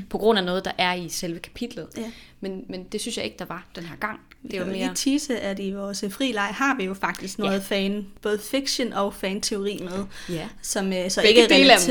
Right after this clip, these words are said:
Speaker 1: meget godt.
Speaker 2: Ja, ja, men det er ikke så relateret til det her
Speaker 1: Nej.
Speaker 2: kapitel, det er bare, øh, bare, øh, for sjov.
Speaker 1: Mhm.
Speaker 2: Men, øh, og det er resten ikke. Nej. <laughs> Ej, men, øh, det er bare for lige ikke at snakke det her kapitel helt ned.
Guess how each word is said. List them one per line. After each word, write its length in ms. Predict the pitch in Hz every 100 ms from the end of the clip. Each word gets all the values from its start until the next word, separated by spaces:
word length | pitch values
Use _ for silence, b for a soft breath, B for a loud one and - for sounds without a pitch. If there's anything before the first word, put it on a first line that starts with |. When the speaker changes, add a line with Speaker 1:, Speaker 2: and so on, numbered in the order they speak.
| 254
Speaker 1:
meget 260 | 233 285
godt. 280 | 196 175 156 B B B
Speaker 2:
Ja, 120 | 185 226
ja, 220 | 359 190 196 -
men 340 | - 226 220
det 40 | 247
er 80 |
ikke 140 | 262 247
så 60 | 233
relateret 380 | 208 196 - 208
til 100 | 208
det 80 | 208
her 160 | 185
Speaker 1:
Nej. 100 | 190
Speaker 2:
kapitel, 300 | 202 330 202
det 80 | 196
er 40 | 196
bare, 360 | - 185 185
øh, 200 | - - 220 196 - -
bare, 280 | 196 190 190
øh, 140 | 196 196 196
for 120 | -
sjov. 300 | 190 208 202 B B B B
Speaker 1:
Mhm. 180 | 190 196
Speaker 2:
Men, 280 | 214 202 196
øh, 360 | 190 180 175 - - -
og 100 | 190
det 120 | 190
er 180 | 190 180
resten 260 | - - 208
ikke. 280 | 233 277 B B B
Nej. 220 | 214 214 240
<laughs> 1120 | - - 285 - 269 - 440 - - - -
Ej, 240 | 214 214 214
men, 140 | 214
øh, 580 | 202 196 196 190 190 196
det 40 |
er 60 | 226
bare 180 | 208 220
for 180 | 240 220
lige 160 | 208 202
ikke 160 | 214 214
at 160 | 196
snakke 260 | - 196 196
det 80 | 208
her 60 |
kapitel 280 | - 202 208
helt 180 | 214 190
ned. 140 | 180